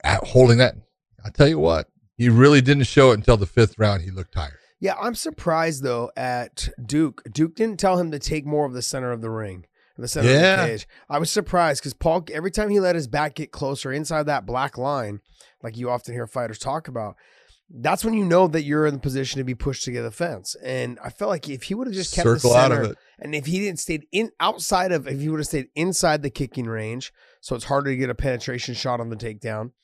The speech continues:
Speaker 2: and he coulda just dirty boxed him and used his elbows in that area, 'cause he was winning that uppercut hook, that tight hook exchange with the elbows. He was winning that against Dos Anjos.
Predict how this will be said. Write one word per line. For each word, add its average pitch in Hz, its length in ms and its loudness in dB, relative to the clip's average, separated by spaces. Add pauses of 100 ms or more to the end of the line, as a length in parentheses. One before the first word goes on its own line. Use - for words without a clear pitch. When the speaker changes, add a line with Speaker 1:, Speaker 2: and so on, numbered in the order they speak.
(360)
Speaker 2:
and 123 140 -6
he 139 60 -6
coulda 139 200 -2
just 123 220 -8
dirty 143 240 2
boxed 135 400 0
him 135 100 -4
and 123 120 -4
used 123 180 -4
his 113 140 -8
elbows 139 340 2
in 123 60 -4
that 113 140 -4
area, 143 180 -4
'cause 113 140 -10
he 151 140 -2
was 247 180 -2
winning 175 300 4
that 127 240 0
uppercut 151 600 0
hook, 160 320 0 (280)
that 143 160 0
tight 151 240 0
hook 160 240 2
exchange 135 400 -4
with 120 80 -12
the 123 100 -8
elbows. 135 480 -2 (340)
He 202 120 0
was 196 160 2
winning 220 240 4
that 135 160 2
against 123 260 -4
Dos 123 200 -8
Anjos. 104 400 -8